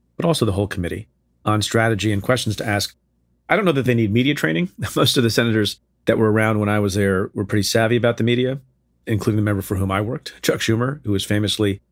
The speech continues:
smart and savvy about the media. And I'll say as a point of, of personal pride, generally speaking, the hearings that went on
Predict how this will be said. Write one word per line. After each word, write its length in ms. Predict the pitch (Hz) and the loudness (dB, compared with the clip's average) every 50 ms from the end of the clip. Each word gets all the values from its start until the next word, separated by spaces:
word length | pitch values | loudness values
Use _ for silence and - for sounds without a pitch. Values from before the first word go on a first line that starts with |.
| _ | _
smart 380 | - - - - 117 110 110 - | -8 -4 -2 0 2 2 0 0
and 100 | 113 101 | -2 -2
savvy 320 | - - 110 104 107 104 | 0 0 2 2 2 2
about 260 | 107 98 98 107 101 - | 0 0 0 -2 -2 -2
the 60 | 92 | -2
media. 400 | 98 104 107 120 131 135 143 - _ _ _ _ _ _ _ _ _ _ _ - | -2 0 0 0 -2 -4 -4 -8 _ _ _ _ _ _ _ _ _ _ _ 0
And 80 | 139 139 139 | 0 2 2
I'll 100 | 156 151 | 2 2
say 160 | 143 - 196 | 2 2 2
as 140 | 208 180 - | 2 0 0
a 20 | |
point 240 | 120 - 143 135 123 | -2 0 2 2 2
of, 160 | 113 95 - - - | 2 0 -2 -4 -2
of 160 | 117 104 - | -2 -2 0
personal 320 | - - 120 - - 110 98 | 0 0 0 0 0 -2 -2
pride, 500 | - - 127 117 113 104 101 92 - - _ _ _ _ _ _ - | 0 0 2 2 2 2 0 0 -2 -8 _ _ _ _ _ _ -10
generally 320 | 107 - 151 170 202 175 147 | -2 0 0 2 2 2 0
speaking, 380 | 135 - - 120 - 123 113 | 0 0 0 0 0 2 0
the 60 | 107 | 0
hearings 360 | 98 95 - 143 139 139 131 117 | 0 0 2 2 2 2 0 0
that 120 | 120 - | -2 0
went 140 | 117 110 107 | 0 0 2
on 360 | 101 101 101 98 95 101 110 | 2 2 2 0 0 -2 -4